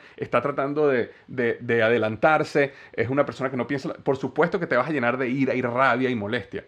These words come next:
Pero si piensas, es una persona que probablemente tiene una emergencia, está yendo a la clínica, este, necesita llegar rápido, lo acaban de llamar de que algo pasó. Si tú te crees esa historia, así la historia no sea verdad,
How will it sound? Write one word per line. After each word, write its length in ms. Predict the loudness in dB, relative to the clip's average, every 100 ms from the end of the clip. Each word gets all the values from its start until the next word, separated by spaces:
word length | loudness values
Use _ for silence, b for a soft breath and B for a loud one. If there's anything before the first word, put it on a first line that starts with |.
| B B B 2
Pero 240 | 4 4
si 140 | 2
piensas, 420 | 0 2 0 0 -6
es 60 |
una 180 | -4 -4
persona 320 | -4 -2 -2
que 100 | -4
probablemente 560 | -8 _ 2 2 2 -2
tiene 140 | -2
una 80 | 0
emergencia, 640 | -2 0 -2 0 2 0 -2 B
está 220 | -8 -4
yendo 240 | 0 2
a 20 |
la 120 | 0 2
clínica, 640 | 2 2 2 2 0 -2 B
este, 680 | -8 -6 -4 -2 2 2 -2 -6 -14 -6
necesita 500 | -6 -4 -4 -2 0
llegar 280 | 2 2
rápido, 340 | 4 2 2 2
lo 80 | 2
acaban 300 | 0 0 0
de 80 |
llamar 280 | 0 0 0
de 120 | -2
que 100 | 0
algo 220 | 0 0 -4
pasó. 420 | -2 2 2 0 B B
Si 160 | B -4
tú 100 | -2
te 140 | -2
crees 280 | 4 4 2
esa 160 | -2 -6
historia, 400 | -2 2 2 0
así 260 | -4 0 2
la 80 |
historia 300 | 2 2 0
no 60 | 0
sea 180 | 2 4
verdad, 380 | 4 2 -2